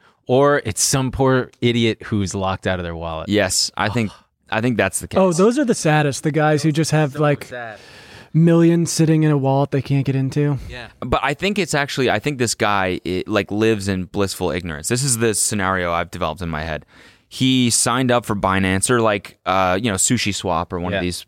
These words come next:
Speaker 2: ones where you
Speaker 1: Uniswap.
Speaker 2: can buy, like, shit coins, right? And he, like, you know, got to the point where he could buy, like, a thousand dollars or five thousand dollars worth of something. He's like, "Shiba Inu, that one sounds funny," and he buys it. And then the website's like, "Oh, you have to verify your identity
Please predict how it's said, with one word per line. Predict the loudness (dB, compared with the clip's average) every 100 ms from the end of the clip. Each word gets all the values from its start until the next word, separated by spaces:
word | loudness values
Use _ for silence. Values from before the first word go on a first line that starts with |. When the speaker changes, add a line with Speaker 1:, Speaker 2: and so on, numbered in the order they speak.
| _
Speaker 2:
ones | -6 -4 -2 -2
where | 0
you |
Speaker 1:
Uniswap. | 0
Speaker 2:
can | 0
buy, | 0 0 0 0
like, | -4
shit | -4 -6 -6
coins, | -8 -8 -2
right? | 0 -2 -4 -20 -20 -20 -20 _ -4
And | -2 2
he, | 2
like, | 2 0 -2 -6
you | -2
know, | 0 0 -2 _ _ _ _ _ -18 -4
got | 0 0 -2
to |
the | -4
point | -2 0 0 0
where | 0
he | 0
could | -2 -2
buy, | 0 0 0
like, | -2
a | -4
thousand | -2 0 0 0
dollars | 0 0 -2
or | -6 -4
five | -4 -2
thousand | -2 -4 -2
dollars | -2 -2
worth | -4 -6
of | -6
something. | -4 -4 -6 -6 -6
He's | -4 -2
like, | -2
"Shiba | -2 -2 0
Inu, | 0 0 2
that | 0
one | -2
sounds | -4 -4 -4
funny," | -4 -4 -4
and |
he | -4
buys | 0 0 0
it. | -2 -4 _ -20 -20 -6
And | -2 2
then | 2 2 0 2
the | 2 4 2 0 0
website's | -2 0 -2 -2 -4
like, | -2
"Oh, | -2 0
you | 0 0
have | 0 -4
to | -4
verify | 0 0 0 0
your | 0
identity | -2 -2 -4 -4 -6 -8